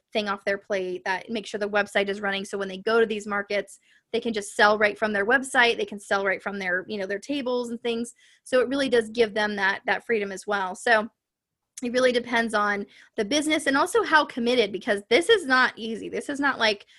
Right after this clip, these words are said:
I mean, I make it fun. So, you know, of course, it's gonna be a little fun. Um,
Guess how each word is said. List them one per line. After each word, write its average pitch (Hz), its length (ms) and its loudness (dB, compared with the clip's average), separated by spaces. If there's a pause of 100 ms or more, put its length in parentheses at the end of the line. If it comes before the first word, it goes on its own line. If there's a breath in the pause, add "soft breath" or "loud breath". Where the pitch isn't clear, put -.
(120 soft breath)
I - 40 -6
mean, 226 80 2
I 240 100 6
make 269 180 2
it 180 80 -6
fun. 185 300 0
So, 175 320 -4
you 208 100 -6
know, 180 100 -8
of - 80 -16
course, - 240 -8
it's - 120 -14
gonna 220 140 -4
be 185 60 -6
a 190 60 -4
little 202 180 -2
fun. 233 260 -6 (360 loud breath)
Um, 247 440 4